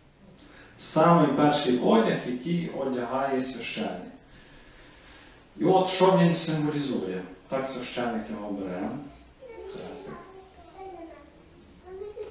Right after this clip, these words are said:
Священник бере і молиться. Нехай радіє душа моя у Господі,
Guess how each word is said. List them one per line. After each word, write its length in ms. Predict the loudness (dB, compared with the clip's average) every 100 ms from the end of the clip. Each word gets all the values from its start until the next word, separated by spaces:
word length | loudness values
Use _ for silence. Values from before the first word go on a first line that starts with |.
| -16
Священник 600 | -14 -12 -8 -4 -4 -4
бере 240 | -4 -4 -2
і 20 |
молиться. 400 | -2 -4 -6 -10 -12 -12 -10 -10 -10 -14 -20 -14 -6
Нехай 560 | 0 2 4 6 6
радіє 460 | 4 0 0 -2 -2
душа 400 | 0 -2 0 0
моя 280 | 2 4 4
у 120 | 2
Господі, 540 | 0 -2 -4 -8 -10